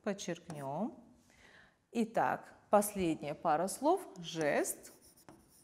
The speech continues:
Его пара —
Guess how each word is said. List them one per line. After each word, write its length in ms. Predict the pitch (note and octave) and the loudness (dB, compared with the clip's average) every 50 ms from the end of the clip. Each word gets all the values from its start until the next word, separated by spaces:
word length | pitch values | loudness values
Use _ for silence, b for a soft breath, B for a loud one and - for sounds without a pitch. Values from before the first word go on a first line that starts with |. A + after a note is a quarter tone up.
| - - - - - - - - _ _ _ _ _ - - - - _ - - - - - - _ _ _ _ - - - _ _ _ - - - - - - - _ - - - - | -20 -20 -20 -20 -20 -20 -20 -20 _ _ _ _ _ -20 -20 -20 -20 _ -20 -20 -20 -20 -20 -20 _ _ _ _ -20 -20 -20 _ _ _ -14 -14 -14 -16 -18 -20 -20 _ -14 -12 -8 -6
Его 320 | F3+ D#3+ D#3 D#3+ D#3+ F3 | -6 -4 -4 -4 -6 -6
пара — 440 | - - - F3 F3+ G#3+ B3+ E4+ | -6 -6 -4 0 2 4 4 4